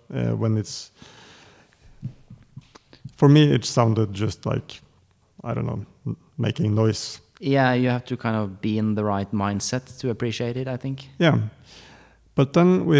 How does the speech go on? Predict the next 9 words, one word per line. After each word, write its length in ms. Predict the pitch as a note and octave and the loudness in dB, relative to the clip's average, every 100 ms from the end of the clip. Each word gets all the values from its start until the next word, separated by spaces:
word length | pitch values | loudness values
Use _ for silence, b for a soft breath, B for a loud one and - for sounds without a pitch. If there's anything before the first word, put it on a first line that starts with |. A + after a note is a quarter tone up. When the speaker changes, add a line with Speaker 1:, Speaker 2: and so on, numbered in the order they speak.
| C#3+ C#3 C3 B2+ B2+ B2+ B2+ - _ _ _ _ _ _ _ _ _ _ _ _ _ _ - | 6 6 4 4 2 0 -4 -12 _ _ _ _ _ _ _ _ _ _ _ _ _ _ 2
Speaker 1:
and 280 | C3+ B2 | 4 4
back 260 | B2 B2 - | 2 0 2
then 240 | D3 C#3+ | 4 6
I 180 | C#3 B2 | 6 4
was 260 | A#2 A#2 - | 4 2 2
also 240 | A2 - | -2 0
more 240 | A2 G#2 G2+ | 0 2 0
from 240 | - G#2+ | 0 0
the 220 | G#2 G2+ | 0 -2